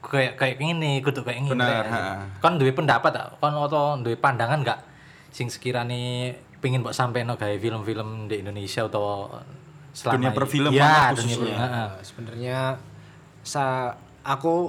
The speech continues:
Speaker 3: sebenarnya baru, apa ya, baru sadar baru-baru ini kayak, eh, peran wanita nih dalam dunia perfilman.
Speaker 1: Iya, iya, apa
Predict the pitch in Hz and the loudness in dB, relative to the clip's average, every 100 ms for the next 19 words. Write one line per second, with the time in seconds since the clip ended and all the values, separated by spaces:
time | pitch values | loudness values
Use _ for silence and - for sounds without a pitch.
0 | - - 127 123 151 151 120 113 117 113 | -4 -10 -8 -2 -2 -2 -4 -4 -6 -8
1 | 110 110 - - - - - - 117 107 | -8 -10 -14 -20 -20 -20 -20 -16 -12 -10
2 | 92 90 - - - - - - - - | -12 -16 -20 -20 -20 -20 -20 -20 -10 -6
3 | 123 120 127 131 131 120 113 113 107 107 | -4 -2 0 0 -2 -4 -8 -8 -10 -10
4 | 107 110 120 131 - - 117 120 - - | -10 -6 -6 -6 -8 -4 -4 -6 -12 -20
5 | - - - - - - - - - 120 | -20 -20 -20 -20 -20 -20 -20 -20 -18 -10
6 | 120 117 117 113 - 139 147 143 143 143 | -8 -6 -6 -8 0 2 4 2 2 0
7 | 135 120 98 104 107 110 107 107 - - | -2 -4 -8 -12 -8 -8 -10 -14 -18 -20
8 | - - - - - - - 120 120 117 | -20 -20 -20 -20 -20 -20 -10 -6 -4 -6
9 | 120 139 139 131 110 98 107 110 101 101 | -4 -2 2 0 -2 -4 0 0 0 -2
10 | 110 | -2